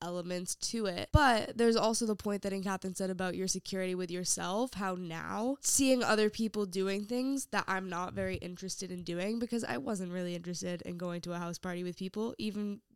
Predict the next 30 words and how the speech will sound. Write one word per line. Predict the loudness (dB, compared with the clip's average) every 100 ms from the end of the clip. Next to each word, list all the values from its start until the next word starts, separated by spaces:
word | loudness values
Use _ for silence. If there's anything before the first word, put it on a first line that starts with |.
| -10
regardless | -2 2 2 2
of | -2
whether | -4 -4 -4
I | -6
was | -6 -6 -6
or |
was | -6 -6
not | -6 -6
gonna | -6
drink. | -4 -2
Like, | 0
it |
wasn't | 0 2
my | 2 2
vibe | 2 2 0 -4
anyways, | -2 2 4 2 -2 -18 -8 4
but | 6
I |
didn't | 6 4
like | 4 0
the | 0
fact | 4 4 4
that | 0
I |
was | 0 -2
left | -4 -4
out | -4 -4
of | -8
it. | -10 -12 -20 _ -10
Now, | 0 2 4 2